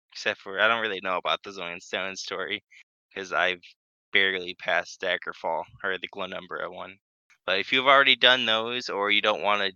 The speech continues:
do the story like me, uh, you can always get the Sky Shards and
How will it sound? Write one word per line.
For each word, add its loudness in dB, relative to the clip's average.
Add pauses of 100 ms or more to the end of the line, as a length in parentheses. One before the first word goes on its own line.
do -8
the -4
story -2
like 0
me, -6 (360)
uh, 2
you -8
can -2
always 0
get -6
the -14
Sky 0
Shards 2
and -4